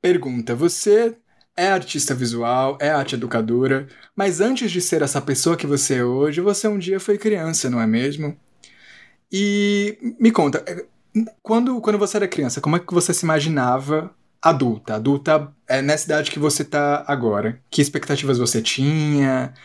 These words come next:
É, o que que você pensava da, desse ser adulto? Me conta aí pra gente.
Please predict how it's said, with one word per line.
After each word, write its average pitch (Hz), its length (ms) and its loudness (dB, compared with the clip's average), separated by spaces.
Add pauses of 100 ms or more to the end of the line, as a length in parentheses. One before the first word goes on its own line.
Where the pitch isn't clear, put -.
(260)
É, 117 380 2
o 113 40 -4
que 123 100 -2
que - 80 -2
você 135 100 0
pensava 117 640 -2
da, 107 260 0
desse 117 500 -2 (180)
ser 147 360 0
adulto? 131 1160 0
Me 139 120 -2
conta 143 280 0
aí 127 80 2
pra 123 140 0
gente. 101 480 -4